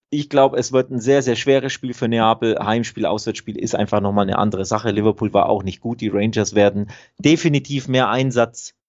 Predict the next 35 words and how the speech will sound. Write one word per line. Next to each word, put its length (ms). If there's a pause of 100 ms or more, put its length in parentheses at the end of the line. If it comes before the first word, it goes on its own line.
(340)
und 160
mehr 180
Intensität 760
an 140
den 100
Tag 240
legen, 240
als 220
das 120
bei 140
Liverpool 480
der 100
Fall 300
war. 160
Und 100
allein 300
deswegen 420
wird 140
es 140
sehr, 180
sehr 140
schwer. 340 (440)
Also 160
ich 140
wäre 140
hier 220
eher 280
tatsächlich 460
irgendwie 580 (340)
bei 140
der 80
doppelten 380
Chance 500 (180)
eins 380
x. 460